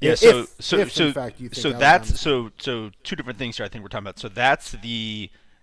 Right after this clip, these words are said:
Speaker 1: the look-ahead line on the, on the actual game, which would be voided. On the exact results, those are action.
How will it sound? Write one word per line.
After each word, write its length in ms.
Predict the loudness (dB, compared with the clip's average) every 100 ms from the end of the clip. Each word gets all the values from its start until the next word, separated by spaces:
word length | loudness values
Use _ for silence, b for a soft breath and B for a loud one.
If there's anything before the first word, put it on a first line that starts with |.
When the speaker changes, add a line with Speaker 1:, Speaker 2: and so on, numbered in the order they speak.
| -16
Speaker 1:
the 140 | -14
look-ahead 500 | -10 -10 -8 -8 -8
line 380 | -8 -8 -8 -10
on 180 | -12 -12
the, 300 | -14 -14 -14
on 120 | -14 -12
the 100 | -8
actual 380 | -8 -8 -12
game, 340 | -12 -12 -14 -14
which 220 | -16 -16
would 100 | -16
be 80 | -18
voided. 360 | -16 -16 -14 -14
On 80 | -12
the 100 | -14
exact 400 | -6 -2 -2 -4
results, 600 | -12 -6 -6 -6 -10 -16 -12
those 220 | -10 -8
are 200 | -8 -8
action. 400 | -8 -12 -18